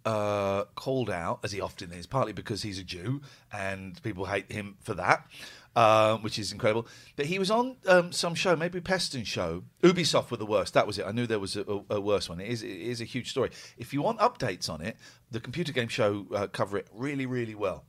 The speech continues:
They, they cover it really, really well. It's, it's, it's how I know pretty much everything that's been going on in that. It's, uh, ha-, it's how I've gathered all of my knowledge about that situation. So, um, uh, I thoroughly recommend going and have. Oh,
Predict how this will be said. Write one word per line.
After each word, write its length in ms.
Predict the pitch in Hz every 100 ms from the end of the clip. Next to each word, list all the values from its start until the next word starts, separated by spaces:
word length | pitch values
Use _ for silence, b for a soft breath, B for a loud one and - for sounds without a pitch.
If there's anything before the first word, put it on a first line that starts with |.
| _
They, 80 | 90 92
they 140 | 107 101
cover 300 | - 123 117
it 80 | 104
really, 260 | 131 139 120
really 220 | 117 104
well. 180 | 90 -
It's, 140 | -
it's, 220 | 95 -
it's 140 | 101 123
how 200 | 139 123
I 80 | 123
know 360 | 120 110 104 B B B _
pretty 180 | - 143
much 160 | 123 127
everything 400 | 113 113 113 92
that's 140 | 92
been 140 | - 104
going 300 | 101 95 95
on 240 | 92 90
in 200 | 95 90
that. 140 | 87 98
It's, 200 | 104 -
uh, 100 | 113
ha-, 200 | 143 143
it's 160 | 135 147
how 160 | 131
I've 140 | 120 -
gathered 320 | 113 113 101
all 200 | 123 110
of 60 | 98
my 100 | 101
knowledge 380 | 98 98 90 87
about 220 | 95 87
that 140 | 87 -
situation. 640 | 87 - 85 80 - 60
So, 400 | - 85 85 85
um, 260 | 87 82 82 B B B B -
uh, 220 | 90 90 - -
I 80 | 95
thoroughly 380 | - 131 123 104
recommend 380 | 101 101 98 95
going 120 | 95
and 120 | 92
have. 380 | - - - - -
Oh, 300 | 277 151